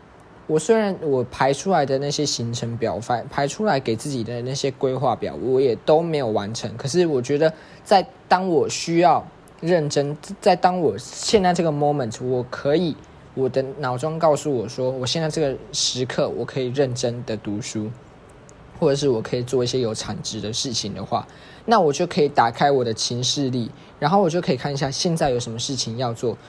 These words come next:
或者是现在有什么事情必须先做，还有我还有什么事情还没做。就是我其实完全没有，比如说硬性的照着自己的规划去走，因为我其实就是一个很随性的人嘛。然后因为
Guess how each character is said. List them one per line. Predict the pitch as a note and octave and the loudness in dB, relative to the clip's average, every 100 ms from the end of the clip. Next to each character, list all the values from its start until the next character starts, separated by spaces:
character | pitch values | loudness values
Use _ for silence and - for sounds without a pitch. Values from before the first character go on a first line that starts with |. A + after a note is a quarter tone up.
| - | -4
或 | E3 | -2
者 | C#3 | 0
是 | C#3+ | 0
现 | - A3+ | 2 2
在 | G3 | 2
有 | C#3 B2+ | 0 -2
什 | B2 | -4
么 | A#2+ | -6
事 | D#3+ | -4
情 | C#3 B2+ B2+ | -4 -4 -4
必 | C#3 | -4
须 | - | -2
先 | C3 C#3 C3+ | -2 -2 -2
做， | C3+ C#3+ - - - | 0 -2 -2 -18 -2
还 | D3 | 2
有 | D3+ A2+ | 2 2
我 | A#2 A#2 | -2 -4
还 | - C3+ | -2 0
有 | D#3+ | 2
什 | A#2 - A#2 | 2 0 -4
么 | G#2+ | -4
事 | - D#3 | -4 -2
情 | B2 A2+ | -4 -4
还 | A2 A2 | -6 -6
没 | G#2+ G#2+ | -6 -6
做。 | - B2 - - - - - | -2 -4 -4 -20 -20 -20 -8
就 | A#3 | -4
是 | A#3+ G#3 - - - - - - - - - - - | 2 2 0 -14 -20 -20 -20 -20 -20 -20 -20 -16 0
我 | E3 D3+ | 4 4
其 | C#3 - G3+ | 4 -2 0
实 | G#3+ | 2
完 | A3 G3 F#3+ | 4 4 2
全 | G#3+ E3 F3+ - - | -2 -2 -4 -14 -8
没 | F3+ F3+ | -2 2
有， | F3 A2 - - - - - - - - - | 2 0 -6 -16 -20 -20 -20 -20 -20 -18 -4
比 | D3+ | 0
如 | D3+ | 0
说 | F3 - | 0 0
硬 | G#3 E3+ | 2 2
性 | - F3 | 0 -2
的 | C#3 A#2+ | -2 0
照 | D#3 C#3+ | 2 2
着 | B2+ | 0
自 | A#2 D3 | -4 -4
己 | B2 | -4
的 | A2+ | -4
规 | - C3 | -2 0
划 | B2 B2+ | 0 -2
去 | A#2+ B2 | -2 -8
走， | - - - - | -8 -10 -12 -2
因 | G#3+ | 0
为 | |
我 | G#3 C#3 | 2 2
其 | B2 C#3 | 0 -4
实 | C#3 | -4
就 | D3+ | -6
是 | D3+ D3 | -4 -4
一 | |
个 | B2+ | -4
很 | A#2 A2+ | -4 -6
随 | A#2 A#2 | -6 -6
性 | - A2 | -6 -8
的 | F#2+ | -10
人 | F2+ | -12
嘛。 | D#2 F#2 | -12 -12
然 | A2+ | -6
后 | C#3 C3+ - - - - - | -2 -2 -2 -14 -20 -20 -8
因 | - | 0
为 | G#3+ | 0